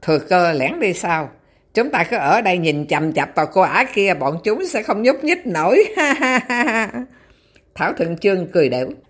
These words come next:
Mạnh Tiểu Lục hỏi, "Mã đại ca, sao anh đoán được bọn chúng sẽ sợ mà quay trở lại, cả đêm không dám làm gì?" À, chính vì ta đoán được, thế nên tối hôm qua mới nói ra ba câu đó. Đoán được thế nào và làm thế nào là hai vấn đề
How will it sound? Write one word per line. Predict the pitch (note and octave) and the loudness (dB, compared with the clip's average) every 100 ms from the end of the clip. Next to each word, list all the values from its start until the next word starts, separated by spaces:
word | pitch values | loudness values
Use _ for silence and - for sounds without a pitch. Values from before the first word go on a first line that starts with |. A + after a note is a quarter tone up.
| _ | _
Mạnh | E3 C#3 C3+ | 0 0 2
Tiểu | F#3+ | 0
Lục | A3 - | 0 0
hỏi, | D3+ C3 A3 _ _ _ _ | -4 -6 -10 _ _ _ _
"Mã | G3 F#3+ | -2 0
đại | A#3 | 0
ca, | - G#3+ G3+ - _ _ _ | 0 -2 -4 -10 _ _ _
sao | - A#3 | -6 -2
anh | A3+ | 0
đoán | A3 D#4 F#4 | 2 0 0
được | G#3+ D#3 | -4 -2
bọn | D3 D#3+ | -2 -2
chúng | G#3 G#3+ F#4 | -4 -4 -4
sẽ | - | -4
sợ | A#3 F#3 C3+ D3+ | -2 -2 0 0
mà | G3 | -2
quay | F3 G3 | 0 0
trở | F#3 G3+ | -2 -4
lại, | A#3 C#3 D#3 - - _ | -2 -4 -6 -14 -20 _
cả | - | -4
đêm | A#3+ A3+ F#3+ F#3 | 0 0 0 -4
không | - G3 | -6 -4
dám | G3+ | -4
làm | D#4+ F3+ | -4 -6
gì?" | D#3+ E3 D#3 - _ _ _ _ _ _ _ | -2 -4 -4 -14 _ _ _ _ _ _ _
À, | - C#3 | -6 -4
chính | - F#3+ C#4+ | 0 0 2
vì | C#4 C3+ | 0 0
ta | D#3+ E3 | 2 2
đoán | F#3 A#3 D#4+ | 4 2 0
được, | D3+ - | -4 -4
thế | - A#3+ | -6 -4
nên | A3+ F3+ F3 - | -2 -2 -6 -2
tối | A3 F4+ | -2 0
hôm | F#3 | 0
qua | E3 E3+ E3+ | 2 2 2
mới | F3+ A3+ | 0 0
nói | A3 F#3 | 0 0
ra | F3 | 0
ba | E3 E3+ | 0 -2
câu | D#3+ E3 | -2 -4
đó. | E3+ F3 C#4 - _ _ _ _ | -2 -4 -6 -12 _ _ _ _
Đoán | - A3 E4 | 2 2 2
được | C3 - | -6 -4
thế | - | -4
nào | A#3 C3+ B2+ A#2 | -4 -6 -8 -4
và | C#3 | -2
làm | C3 A#2+ | -2 -2
thế | - | -2
nào | C#4 E3+ B2 C3 | -2 -2 -4 -6
là | A2 | -6
hai | - D#3+ | -2 -2
vấn | E3 G3 G3+ | -2 -4 -2
đề | D3 A2+ | -2 -2